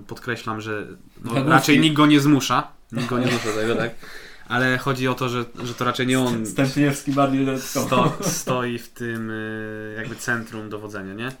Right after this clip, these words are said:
Speaker 1: Ale
Speaker 2: Okej.
Speaker 1: no to, co się dzieje, dzieje w Radomiaku organizacyjnie, to, to są dwa różne światy, jeżeli chodzi o to, co piłkarsko w tym sezonie,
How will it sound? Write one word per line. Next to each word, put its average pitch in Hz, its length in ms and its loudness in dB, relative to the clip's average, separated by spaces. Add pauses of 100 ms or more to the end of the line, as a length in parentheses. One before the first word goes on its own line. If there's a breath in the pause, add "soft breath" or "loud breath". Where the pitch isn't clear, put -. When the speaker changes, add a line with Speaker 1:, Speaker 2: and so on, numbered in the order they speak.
(100)
Speaker 1:
Ale 120 260 -2
Speaker 2:
Okej. 104 160 -2 (500 loud breath)
Speaker 1:
no - 60 -10
to, 143 100 -6
co 135 120 -6
się 131 120 -10
dzieje, 123 260 -6 (120)
dzieje 127 180 -4
w 123 40 -6
Radomiaku 123 320 -6
organizacyjnie, 120 640 -6 (100)
to, - 80 -18
to 113 80 -12
są 113 160 -8
dwa 117 140 -4
różne 113 220 -6
światy, 113 300 -6
jeżeli 110 220 -6
chodzi 110 240 -6
o 110 80 -4
to, 107 80 -10
co 107 120 -12
piłkarsko 107 440 -10
w - 20 -18
tym 101 100 -12
sezonie, 107 380 -8